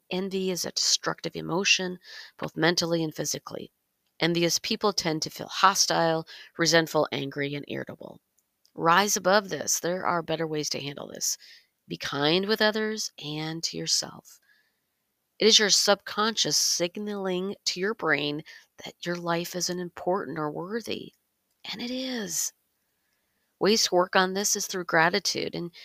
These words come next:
you might be interested in a gratitude journal that I have, um, that can be sent directly to your inbox.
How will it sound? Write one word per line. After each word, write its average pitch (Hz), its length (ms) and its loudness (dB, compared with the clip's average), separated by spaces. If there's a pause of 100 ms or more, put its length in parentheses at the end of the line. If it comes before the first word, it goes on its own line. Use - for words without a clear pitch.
(180)
you 233 60 -4
might 311 140 4
be 240 120 2
interested 208 400 4
in 165 80 2
a 151 60 0
gratitude 147 480 2
journal 143 300 -2
that 143 160 -4
I - 100 0
have, 147 440 -6 (600)
um, 151 400 -6 (160)
that 180 120 -6
can 190 100 -6
be 180 100 -2
sent 170 220 0
directly 156 320 -2
to - 140 -6
your 147 140 -2
inbox. - 460 -4